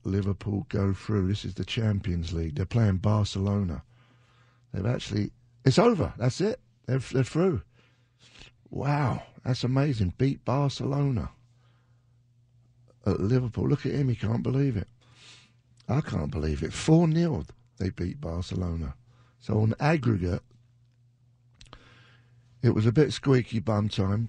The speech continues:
'cause if Barcelona would have scored, even though the aggregate was four three, I believe Barcelona would have went through, but that's history. I'm happy for Liver-,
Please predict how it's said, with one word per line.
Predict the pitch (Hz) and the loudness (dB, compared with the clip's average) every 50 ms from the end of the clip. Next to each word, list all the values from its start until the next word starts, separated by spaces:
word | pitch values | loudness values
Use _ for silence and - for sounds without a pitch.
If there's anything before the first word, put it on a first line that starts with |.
| - - | -6 -6
'cause | - 110 98 | -6 -2 -2
if | 117 101 - - | -2 -4 -2 -2
Barcelona | 117 135 139 139 - - 120 127 123 123 117 117 | 0 0 2 0 0 0 0 0 0 0 0 0
would | 110 107 98 | 0 0 -2
have | 98 95 | -2 -4
scored, | - - - - 123 117 104 98 104 - | -6 -6 -4 -2 0 0 0 0 -2 -2
even | 127 123 117 120 120 | -2 -2 -2 -2 -2
though | 120 117 | 0 0
the | 107 110 113 | 0 0 0
aggregate | 117 117 110 101 110 101 87 107 104 - - _ _ _ _ _ _ _ | 0 0 0 -2 -4 -4 -2 -4 -4 -4 -6 _ _ _ _ _ _ _
was | - - | -16 -16
four | - - - 113 110 101 90 | -12 -6 -4 -2 -2 -2 -4
three, | - - - 107 98 76 64 76 95 98 - _ _ _ _ _ _ _ _ _ _ _ _ _ _ _ _ _ _ _ _ _ _ _ | -4 -4 -2 -2 -2 -2 -4 -6 -10 -12 -14 _ _ _ _ _ _ _ _ _ _ _ _ _ _ _ _ _ _ _ _ _ _ _
I | - | -4
believe | 82 - 101 101 107 110 110 110 107 95 95 - - | 0 2 4 4 4 4 4 4 2 0 -4 -6 -4
Barcelona | - 95 101 101 - - 101 101 98 95 98 | -2 0 0 0 0 0 0 2 2 2 2
would | 95 104 107 98 | 0 0 0 0
have | 107 101 | 0 0
went | 107 107 110 - | 0 0 -2 -2
through, | - 127 127 117 | -2 -2 0 0
but | 80 90 - | 0 -2 -2
that's | 123 127 127 - | -2 -2 0 0
history. | - 147 156 - - - - 80 73 - - _ _ _ _ _ _ _ _ _ _ - | 0 0 0 -2 -4 -6 -8 -8 -8 -10 -16 _ _ _ _ _ _ _ _ _ _ -8
I'm | - 107 113 | -6 -4 -2
happy | 127 143 147 - - 104 | 0 -2 -2 -2 -4 -4
for | - - 92 | -4 -4 -6
Liver-, | 85 82 73 71 - | -6 -6 -6 -8 -10